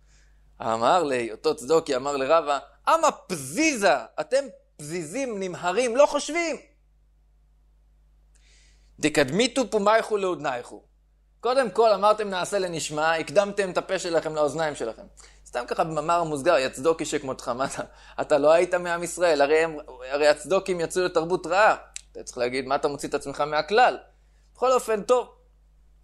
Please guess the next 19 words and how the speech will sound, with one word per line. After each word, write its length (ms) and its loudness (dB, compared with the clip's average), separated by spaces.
עם 140 -2
ישראל 300 -2
הקדימו 600 -2
ואמרו, 340 0
"קודם 360 6
כל 180 4
נעשה", 640 2
ואחרי, 440 2
שזה 260 2
בפה, 260 0
ואחרי 260 4
זה 100 2
נשמע 380 2
באוזן. 500 0
הקדמתם 400 -2
פיכם 380 -4
לאוזניכם. 500 2
"הכתי 400 2
בפחזותייך 640 0